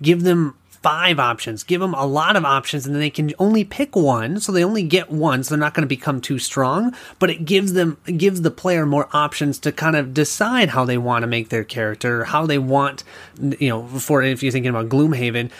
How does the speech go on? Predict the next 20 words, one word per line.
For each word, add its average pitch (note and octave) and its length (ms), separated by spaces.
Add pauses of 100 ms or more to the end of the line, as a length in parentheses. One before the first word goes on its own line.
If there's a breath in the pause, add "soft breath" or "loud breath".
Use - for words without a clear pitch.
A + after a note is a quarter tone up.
(100)
which E3 300
cards D3+ 360
in C#3+ 140
the B2+ 60
discard E3+ 420
pile, F#3 200
when E3+ 120
you're C3+ 80
putting D#3 220
them C#3+ 80
back C#3 200
in C#3+ 80
your C3+ 80
hand, E3 260
which E3 220
one F#3+ 140
do D#3+ 80
you E3 80
wanna D#3+ 340
lose D#3 460